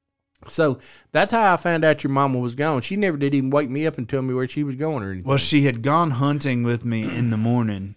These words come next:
Speaker 2: and then she got done about ten, and she was like, "I'm out." I'm, I'm, I'm ready to go home. So she left and went to see Grandma for a little while and then went home. And then I stayed from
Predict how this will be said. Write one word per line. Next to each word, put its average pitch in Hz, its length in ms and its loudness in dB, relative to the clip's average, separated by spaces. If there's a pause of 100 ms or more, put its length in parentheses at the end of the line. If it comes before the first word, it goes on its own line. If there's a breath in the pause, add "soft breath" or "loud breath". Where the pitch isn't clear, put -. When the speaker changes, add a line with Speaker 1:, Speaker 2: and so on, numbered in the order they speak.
(140)
Speaker 2:
and 113 180 -2
then 110 220 0
she - 260 -2
got 123 320 0
done 113 320 0
about 98 400 -6
ten, 101 320 -6
and 98 160 -10
she 107 160 -8
was 98 160 -10
like, 90 280 -12
"I'm 110 200 -4
out." 90 260 -14 (160)
I'm, 110 340 -4
I'm, 107 440 -4
I'm 113 220 -2
ready 101 300 -4
to 98 80 -8
go 98 180 -8
home. 110 320 -4
So 104 280 -4
she 131 300 -2
left 117 400 -2
and 110 140 -6
went 113 140 -6
to - 40 -10
see 110 160 -6
Grandma 110 400 0
for 104 180 -6
a 101 60 -4
little 104 180 -6
while 101 220 -4
and 101 100 -4
then 101 180 -4
went 98 180 -10
home. 123 380 -2 (400 loud breath)
And 117 200 0
then 110 240 0
I 127 180 2
stayed 117 600 -2 (360)
from 98 560 -8